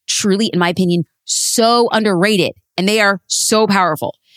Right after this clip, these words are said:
People are more likely to believe their friends over a person selling them something. So why not have those people <laughs> tell their friends? I actually read an article from Business News Daily that said word of mouth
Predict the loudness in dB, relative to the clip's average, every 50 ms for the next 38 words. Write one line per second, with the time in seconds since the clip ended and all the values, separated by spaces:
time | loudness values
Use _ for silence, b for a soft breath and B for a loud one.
0 | b b b -2 -2 -2 -2 -2 0 2 2 2 2 2 2 0 0 0 -2 0
1 | 0 -2 -2 -2 -2 -2 -2 0 0 0 0 0 0 0 0 0 0 0 0 2
2 | 2 2 2 2 2 2 0 0 0 -2 -4 B B B B B 0 0 2 2
3 | 2 2 2 0 0 0 0 0 0 0 0 0 0 0 -2 -2 0 2 2 2
4 | 2 2 2 2 2 2 0 2 0 0 -2 -2 -4 -4 -4 -6 _ _ -6 -4
5 | 0 0 0 0 0 0 0 0 0 0 0 -2 -4 -6 -4 -2 -2 -2 0 0
6 | -2 -2 0 0 -2 -2 0 -2 -2 -2 -2 -2 0 0 0 0 0 -2 -2 -2
7 | -2 -2 -2 -4 -8 -14 -16 -20 B B B B B B B B -4 -4 -4 -2
8 | -2 -2 0 0 0 0 0 0 0 0 0 -2 -2 -2 -4 -4 -4 -2 0 0
9 | 0 0 0 0 -2 -2 0 -2 -2 -2 0 0 2 2 2 0 0 0 0 0
10 | 0 0 0 -2 -2 -4 -2 0 0 0 0 -2 -2 0 2 2 2 2 0 0
11 | 0 0 0 0 -2 -4 -6 _